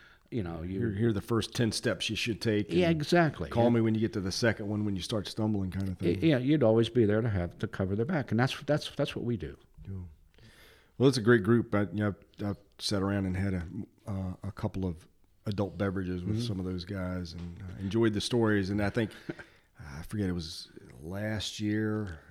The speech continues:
Speaker 2: I don't know, it, and everybody was sitting around the hospitality suite at, at one of the conferences and just telling the story about, uh, you know, who, who were the mentors along your way. And I'm like, "I have, wish I had my microphone in here talking and listening to this,
Speaker 1: Mm-hmm.
Speaker 2: this crew." So, uh,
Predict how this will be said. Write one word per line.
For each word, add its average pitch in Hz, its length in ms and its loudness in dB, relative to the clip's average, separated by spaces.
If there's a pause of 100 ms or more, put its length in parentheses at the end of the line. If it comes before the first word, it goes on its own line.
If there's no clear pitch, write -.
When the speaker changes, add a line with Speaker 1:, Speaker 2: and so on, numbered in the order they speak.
(220)
Speaker 2:
I 101 60 -6
don't 98 100 -2
know, 90 180 -2
it, 95 140 -6 (140)
and 92 340 -6 (1160)
everybody 107 280 6
was 101 120 2
sitting 113 160 0
around 113 160 4
the 101 60 2
hospitality 107 600 0
suite 101 320 -4
at, - 300 -8
at 90 160 -8
one 104 140 -4
of 87 40 -6
the 87 60 -8
conferences 98 640 -6
and 90 80 -10
just - 300 -8 (460)
telling 104 240 0
the 92 60 -2
story 104 320 -4
about, 92 360 -4
uh, 92 160 -4
you 92 160 -6
know, 92 120 -6
who, 95 160 -6
who 98 180 2
were 120 140 4
the 98 60 4
mentors 107 500 2
along 95 280 -2
your 101 160 0
way. 92 100 -2
And 87 100 -2
I'm 85 40 -6
like, 82 160 -10
"I 120 100 0
have, 92 120 -2 (220)
wish 127 300 8
I 101 100 -6
had 101 260 -4
my 92 160 -4
microphone 104 580 -2
in 98 80 -4
here 98 140 -4
talking 104 500 -4
and 90 100 -6
listening 95 340 -6
to 87 80 -6
this, 92 240 0
Speaker 1:
Mm-hmm. 90 100 0
Speaker 2:
this 98 140 0
crew." 95 320 -2
So, 87 440 -6
uh, 85 60 -10